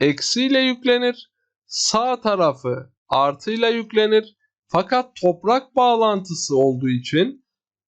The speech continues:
Y'nin sol tarafı etkiyle elektriklenir. Bu yüzden burası nötr olmaz. Fakat Y'nin sağ ucuna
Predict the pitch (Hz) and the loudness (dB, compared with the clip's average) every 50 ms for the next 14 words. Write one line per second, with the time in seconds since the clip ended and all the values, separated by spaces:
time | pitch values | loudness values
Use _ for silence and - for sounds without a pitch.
0 | _ _ _ - 135 127 131 147 160 170 185 214 240 247 240 - - - - 220 | _ _ _ -6 -2 2 4 4 4 4 2 0 -2 -4 -4 -6 -4 0 2 2
1 | 247 262 247 214 240 233 226 220 190 165 - - 170 196 262 320 - _ _ - | 2 2 0 -2 -2 -2 0 0 0 0 0 0 -2 -2 -2 -4 -8 _ _ -2
2 | - 139 139 135 - - 214 226 240 233 233 226 233 226 220 226 - - 220 226 | 0 0 0 -2 -4 -4 -2 0 2 4 4 4 4 2 -2 -4 -6 -8 -8 -8
3 | 220 214 220 226 233 254 269 247 208 190 180 202 233 240 240 240 226 214 196 220 | -4 0 2 2 2 2 0 -2 -2 0 2 4 6 6 6 4 4 2 0 0
4 | 240 254 269 311 320 311 _ _ _ _ _ _ _ - 165 180 190 185 175 - | 0 0 -2 -4 -6 -10 _ _ _ _ _ _ _ 0 2 4 4 4 2 0
5 | - 143 131 131 139 143 143 - 214 214 220 220 220 220 220 226 240 247 240 - | -4 -6 -4 -2 -2 -2 0 0 2 2 2 2 2 0 0 0 0 -2 -4 -10
6 | _ _ _ _ _ _ _ _ - - 220 240 233 - 180 151 135 131 - - | _ _ _ _ _ _ _ _ -4 -2 -2 -2 -2 -2 -4 -4 -4 -6 -8 -12
7 | 127 131 135 143 170 190 220 226 226 208 160 160 190 247 220 - - - - - | -12 -4 0 2 4 4 4 2 0 0 0 0 -2 -4 -8 -10 -8 -6 -4 -2
8 | 214 233 240 240 233 208 170 151 135 131 127 131 131 127 127 131 151 185 233 277 | 0 0 2 0 0 0 0 -2 -4 -4 -6 -6 -4 0 0 2 2 0 -2 -4
9 | 254 _ | -8 _